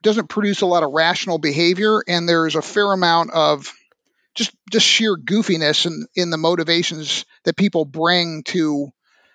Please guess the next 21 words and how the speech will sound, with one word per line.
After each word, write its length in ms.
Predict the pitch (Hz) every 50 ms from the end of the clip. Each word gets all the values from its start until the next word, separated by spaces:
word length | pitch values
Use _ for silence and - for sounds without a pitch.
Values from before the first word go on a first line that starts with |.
| _ _ _ _ _ _ _ _ -
trying 200 | - 202 185 190
to 80 | 180 165
achieve 360 | 165 - - 196 190 175 156
organizational 600 | 160 165 160 160 156 151 160 160 160 151 160 143
success. 500 | - - 143 - - - 156 143 131 -
So 300 | - - - 202 185 160 - _
the, 80 | 190 - - - - -
what 140 | - 185 180
I 100 | 180 180
found 600 | 175 - - 220 233 247 247 247 247 233 214 - - _ _
in 200 | 226 185 185 180
these 260 | 170 175 165 156 -
three 580 | - - 196 196 202 202 202 196 190 180 170 - _ _ _ _ _ _ _ _ _ _ _ _ _ _ _ _ _ _ _ _ _ _ -
epochs 440 | 196 - - 202 175 - - -
in 80 | 185 175
my 220 | 165 156 156 160
own 220 | 170 180 180 180 170
career, 540 | - - 170 156 175 190 180 170 160 156 156
that 300 | 156 170 156 156 165 - _ _ _ _
it's 200 | - 196 - -
just 360 | - - 226 233 226 - -